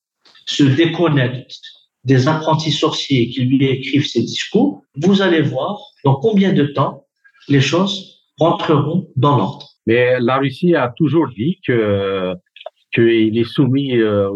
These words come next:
Speaker 2: justement aux injonctions des Occidentaux, notamment les,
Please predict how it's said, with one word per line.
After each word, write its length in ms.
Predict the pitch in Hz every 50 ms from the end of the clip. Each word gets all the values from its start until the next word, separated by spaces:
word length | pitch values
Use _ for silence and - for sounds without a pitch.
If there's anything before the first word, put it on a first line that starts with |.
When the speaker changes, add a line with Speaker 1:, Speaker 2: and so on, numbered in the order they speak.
| 98 87
Speaker 2:
justement 420 | 92 92 - - 117 107 117 120 120
aux 220 | 110 104 101 101 123
injonctions 640 | 120 107 101 107 98 101 - - 117 110 104 101
des 200 | 92 95 90 95
Occidentaux, 520 | 98 - - 110 95 92 87 87 - 175
notamment 600 | 180 151 117 113 - 107 104 120 135 131 120 107
les, 280 | 98 90 90 87 87 87